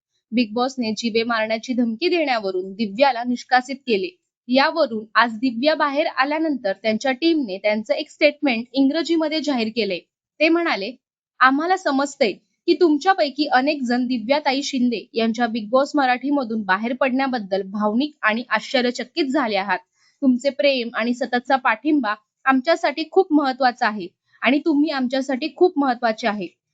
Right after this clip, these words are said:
आणि तुम्ही त्यांच्यासोबत शेअर केलेल्या मजबूत नात्यासाठी आम्ही मनापासून आभारी आहोत. आम्ही सर्वांना विनंती करतो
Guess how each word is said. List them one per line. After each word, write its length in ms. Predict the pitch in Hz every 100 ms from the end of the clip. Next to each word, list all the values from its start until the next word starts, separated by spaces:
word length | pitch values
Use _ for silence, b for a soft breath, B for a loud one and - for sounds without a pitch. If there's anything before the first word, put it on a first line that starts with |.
| -
आणि 160 | 214 233
तुम्ही 260 | 269 277
त्यांच्यासोबत 520 | 302 262 269 269 226 226
शेअर 320 | - 277 311 311
केलेल्या 280 | 285 214 220
मजबूत 460 | 240 233 233 330
नात्यासाठी 640 | 311 220 254 294 240 208 254
आम्ही 240 | 240 240 320
मनापासून 640 | 277 233 226 196 - 320
आभारी 380 | 262 254 269 233
आहोत. 240 | 202 202 - _ _ _ -
आम्ही 240 | 254 339
सर्वांना 420 | 381 320 311 311
विनंती 400 | 320 269 277 285
करतो 340 | 311 170 208